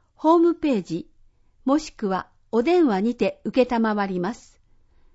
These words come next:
キューアールコードがあります。三軒目、住宅型有料老人ホーム、アビタシオン君津。ご見学、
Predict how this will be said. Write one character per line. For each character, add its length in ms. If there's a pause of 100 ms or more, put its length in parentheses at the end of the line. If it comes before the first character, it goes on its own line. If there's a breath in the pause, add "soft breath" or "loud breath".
(140)
キ 140
ュ 120
ー 120
ア 20
ー 40
ル 140
コ 160
ー 40
ド 140
が 120
あ 60
り 140
ま 140
す。 300 (1800)
三 260
軒 320
目、 280 (840)
住 280
宅 300
型 380 (160)
有 240
料 240
老 220
人 240
ホ 240
ー 40
ム、 220 (600)
ア 100
ビ 160
タ 120
シ 240
オ 60
ン 120
君 320
津。 240 (1700)
ご 140
見 260
学、 460